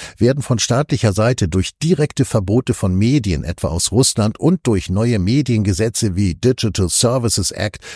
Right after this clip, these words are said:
dem Digital Markets Act und dem Medienfreiheitsgesetz verletzt.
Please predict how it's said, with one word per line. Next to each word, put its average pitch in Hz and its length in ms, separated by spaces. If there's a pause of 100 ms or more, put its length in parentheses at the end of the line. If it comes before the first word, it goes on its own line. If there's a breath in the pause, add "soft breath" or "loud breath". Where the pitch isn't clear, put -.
(140 loud breath)
dem 76 200
Digital 101 440
Markets 98 540
Act 107 300 (220 loud breath)
und - 300
dem 98 260
Medienfreiheitsgesetz 101 1400
verletzt. - 600